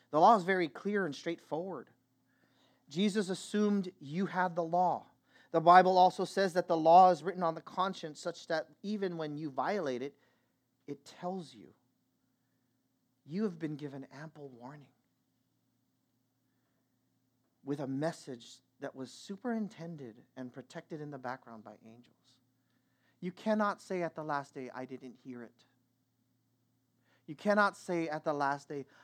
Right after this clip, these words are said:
"I never knew about it. I didn't know." That's not gonna excuse you. Because you've been given ample warning,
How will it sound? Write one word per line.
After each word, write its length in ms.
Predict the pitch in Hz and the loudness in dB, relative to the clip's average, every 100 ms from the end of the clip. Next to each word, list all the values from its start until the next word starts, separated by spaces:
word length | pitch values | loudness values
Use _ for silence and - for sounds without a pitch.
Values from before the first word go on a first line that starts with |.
| - | -8
"I 140 | 143 | -4
never 280 | 147 147 147 | -2 -4 -4
knew 200 | 135 139 | -6 -6
about 340 | 131 120 - 131 | -8 -10 -14 -18
it. 160 | - _ _ _ _ _ _ _ _ _ _ _ _ _ _ _ _ _ _ _ _ _ _ _ | -20 _ _ _ _ _ _ _ _ _ _ _ _ _ _ _ _ _ _ _ _ _ _ _
I 140 | 127 135 | -8 -6
didn't 320 | 135 135 131 | -4 -6 -8
know." 320 | 131 127 113 _ _ _ _ _ _ _ _ _ - | -10 -12 -16 _ _ _ _ _ _ _ _ _ -16
That's 220 | 143 - | -14 -14
not 160 | 143 | -16
gonna 120 | 170 156 | -16 -18
excuse 640 | - - _ - 196 - | -20 -20 _ -20 -20 -20
you. 80 | 147 _ _ _ _ _ _ _ _ _ _ _ _ _ _ _ _ _ _ _ _ _ _ _ _ _ _ _ _ _ _ _ _ _ _ _ _ _ _ - | -20 _ _ _ _ _ _ _ _ _ _ _ _ _ _ _ _ _ _ _ _ _ _ _ _ _ _ _ _ _ _ _ _ _ _ _ _ _ _ -16
Because 300 | 127 139 123 | -6 -6 -6
you've 140 | 131 | -6
been 160 | 131 123 | -4 -2
given 260 | 131 127 | -2 -4
ample 380 | 123 131 127 131 | -2 -2 -4 -6
warning, 540 | 113 123 143 117 110 | -6 -6 -6 -8 -10